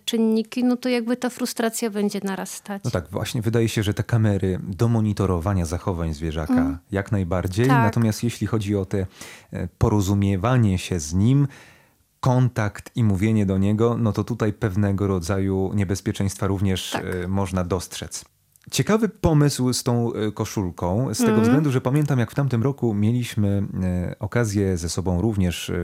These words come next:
Speaker 2: w audycji Na Cztery Łapy porozmawiać. Również pani o tym mówiła. Po prostu
Speaker 1: Tak.
Speaker 2: element garderoby naszego zapachu zostawić, e, na
Speaker 1: Tak.
Speaker 2: czas rozłąki.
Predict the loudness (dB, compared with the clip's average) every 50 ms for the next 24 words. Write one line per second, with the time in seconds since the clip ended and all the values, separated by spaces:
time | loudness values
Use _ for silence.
0 | -4 -4 -6 -6 -6 -4 -4 -4 -2 -2 -4 -4 -4 -4 -2 -2 0 -2 -2 -4
1 | -4 -2 -2 0 0 0 -2 -2 -2 -2 -4 -4 -6 -10 -18 -20 -20 -20 _ _
2 | -4 -2 0 0 0 0 0 0 0 -2 -2 0 0 2 2 2 2 0 0 0
3 | 0 2 2 2 0 0 0 0 2 2 2 0 0 -2 -2 -4 -6 -8 -8 -6
4 | -6 0 0 0 0 2 2 4 4 4 4 4 4 2 2 2 0 0 2 2
5 | 2 2 2 2 2 2 0 0 -2 -10 -20 -20 -20 -20 _ _ _ _ -2 0
6 | 0 0 2 0 0 2 2 2 2 2 0 0 0 -2 -2 0 0 0 0 0
7 | -2 0 0 0 0 2 0 -2 -2 -4 -6 -4 -2 0 2 4 4 2 2 2
8 | 0 0 0 0 0 2 2 2 2 0 0 0 -2